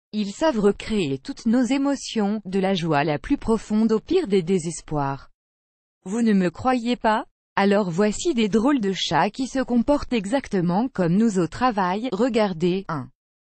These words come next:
La tête que vous faites quand vous commencez un nouveau travail et que vous ne connaissez personne. Deux. Quand votre patron a trouvé son nouveau chouchou. Trois. Quand un collègue vous raconte les derniers ragots du bureau. Quatre.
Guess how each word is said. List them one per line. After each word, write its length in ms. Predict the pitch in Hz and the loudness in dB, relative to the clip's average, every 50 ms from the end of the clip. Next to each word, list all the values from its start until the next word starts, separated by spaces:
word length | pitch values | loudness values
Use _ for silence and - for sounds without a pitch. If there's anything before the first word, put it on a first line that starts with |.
| _ _ _ _ _ | _ _ _ _ _
La 220 | - 170 160 156 - | -2 0 0 0 0
tête 260 | - 240 254 - - | 0 0 0 0 -2
que 100 | - 285 | -2 0
vous 200 | 285 220 226 240 | 0 0 0 -4
faites 360 | 196 - - 240 254 247 - - | -4 -4 -4 -4 -4 -4 -4 -2
quand 140 | 214 214 214 | 0 0 0
vous 180 | 202 180 185 - | 2 0 -2 0
commencez 540 | - 320 339 294 254 233 - - 320 311 247 | 0 0 2 2 2 0 0 -2 -2 -2 0
un 100 | 165 151 | 0 2
nouveau 380 | 180 226 226 180 175 160 151 | 2 0 0 0 0 -2 -2
travail 560 | - - - 269 262 214 233 214 220 214 254 | -2 -4 -4 -4 0 2 2 2 2 2 0
et 60 | 277 - | -2 0
que 100 | - 254 | 0 0
vous 200 | 220 185 208 190 | 2 2 2 2
ne 120 | 180 170 | 2 0
connaissez 540 | 160 - 254 254 233 226 208 - - 330 - | 0 0 2 2 4 2 2 0 -4 -4 -2
personne. 500 | - 262 247 - - 285 269 240 233 202 | -2 -2 -2 -4 -4 -2 0 2 2 0
Deux. 240 | 160 180 160 135 127 _ _ _ _ _ _ _ _ _ _ _ _ _ _ _ - | 0 -2 -4 -6 -8 _ _ _ _ _ _ _ _ _ _ _ _ _ _ _ -2
Quand 160 | 214 214 208 | 0 0 2
votre 340 | 185 190 185 - - 175 165 | 2 2 0 2 0 -4 -2
patron 420 | - 247 262 - - 277 330 320 | 0 -2 -2 -2 -4 -4 0 0
a 100 | 247 - | 0 0
trouvé 340 | - - 233 220 202 247 247 | -2 -4 -6 -4 -4 -4 -4
son 160 | - 269 262 | 0 2 4
nouveau 320 | 247 262 262 233 254 240 | 4 4 4 4 2 2
chouchou. 540 | 202 - - 254 233 - - - 160 165 180 | 2 0 -2 -4 -4 -4 -4 -6 -6 -6 -6
Trois. 340 | - - - 170 147 127 131 - _ _ _ _ _ | -8 -8 -6 -6 -6 -6 -8 -12 _ _ _ _ _
Quand 240 | 285 320 330 - 262 | -4 -4 -2 -2 0
un 140 | 226 214 - | -2 -2 0
collègue 420 | - 226 202 190 185 180 175 147 | 0 -2 0 2 0 0 0 -2
vous 140 | 160 170 165 | -2 -2 -2
raconte 440 | 160 214 - - 285 294 277 - 196 | -2 -2 -2 0 -2 -2 -2 0 0
les 160 | 196 180 190 | 0 0 2
derniers 440 | 170 220 233 240 233 254 294 330 320 | 2 2 2 4 2 2 2 2 2
ragots 400 | 269 254 233 175 165 175 180 175 | 0 0 0 2 2 2 2 2
du 180 | 151 156 156 | 0 -4 -4
bureau. 320 | 139 175 226 226 214 262 262 | 0 0 0 2 2 0 0
Quatre. 480 | - - 165 127 127 - - - - | 0 0 0 0 -2 -4 -8 -14 -14